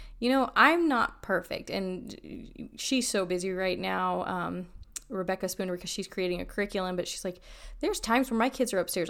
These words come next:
all day watching Netflix, and I just have to <laughs> trust God that he is protecting them." And I, at some points, you just do have to, like, "Okay, this is not ideal. It is not ideal that my children have spent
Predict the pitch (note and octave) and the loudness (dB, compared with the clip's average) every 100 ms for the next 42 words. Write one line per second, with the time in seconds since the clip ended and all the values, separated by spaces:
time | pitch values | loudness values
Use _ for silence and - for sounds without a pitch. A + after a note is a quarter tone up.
0 | - - D#4 E4+ F#3+ D3 - - E3 F3 | 2 4 6 4 2 2 -4 -6 -6 -6
1 | - - - - F#3 B3+ E4 - C#4 - | -6 -4 -4 -2 0 2 0 -2 -2 -2
2 | F#3 G3 A#3+ C4 - - - - - - | -2 4 6 6 2 0 -6 -16 -18 -2
3 | A3+ A#3 B3 A3 - - B3 A#3 F#3+ F#3+ | 6 8 8 6 0 0 2 4 4 2
4 | F3+ - F#3 F3+ G3+ G#3+ A3 A3+ A3 G#3+ | 0 -2 -6 0 0 2 2 4 4 4
5 | G#3 - G3 G3+ - - - - - - | 2 2 0 0 -6 -18 -20 -10 0 0
6 | - - - - - - - - G3 - | 0 -14 -18 -20 -20 -20 -8 -2 0 6
7 | C4+ D#4 D#4 D4 C#4 A#3 A3+ D#4 - A#3+ | 8 8 6 4 4 0 0 -2 0 2
8 | C4 C#4 A3+ G#3+ F3+ - G#3 A3+ F3 G#3 | 2 0 -2 0 0 0 -2 2 2 0
9 | - C4 C4+ A3 F3 G3+ F3+ F3+ D#3+ E3 | 0 4 4 4 2 2 4 2 2 0
10 | F3 D#2+ - - - F#3 F3+ F#3 A#3+ E4+ | -2 -2 -6 -10 -6 -4 -2 4 6 8
11 | E4 B3 A#3 A3+ G#3 F#3+ - G3+ G#3 G#3 | 6 6 8 8 6 2 2 2 4 2
12 | G#3 - E3 | 2 2 -2